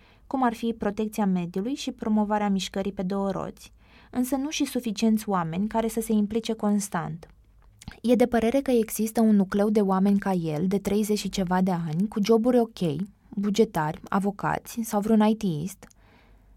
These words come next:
care să-și dorească un viitor mai bun pentru oraș și lor li se alătură adesea liceeni. Aceștia din urmă însă pleacă imediat ce-și dau bacalaureatul și e normal să facă asta, iar proiectele rămân doar începute.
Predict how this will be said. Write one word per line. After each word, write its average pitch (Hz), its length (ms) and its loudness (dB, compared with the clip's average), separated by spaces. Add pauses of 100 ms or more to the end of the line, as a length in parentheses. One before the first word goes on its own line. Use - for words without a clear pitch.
(120)
care 254 200 2
să-și 247 220 -2
dorească 254 400 2
un 214 80 4
viitor 196 320 0
mai 202 180 4
bun 190 200 0
pentru 202 280 0
oraș - 560 -2
și - 200 -4
lor 240 180 2
li 269 100 -2
se 247 140 -2
alătură 196 400 0
adesea 185 380 0
liceeni. 185 600 -4 (680)
Aceștia 294 340 2
din 233 200 4
urmă 185 300 2
însă 262 300 -2
pleacă 269 300 0
imediat 226 460 2
ce-și 185 200 -6
dau 180 120 4
bacalaureatul 175 840 -2
și 247 180 -6
e 269 40 0
normal 254 400 6
să - 140 -8
facă 170 280 -4
asta, 165 420 -4 (500)
iar 240 140 4
proiectele 254 500 0
rămân 247 400 0
doar 247 200 2
începute. 196 680 -2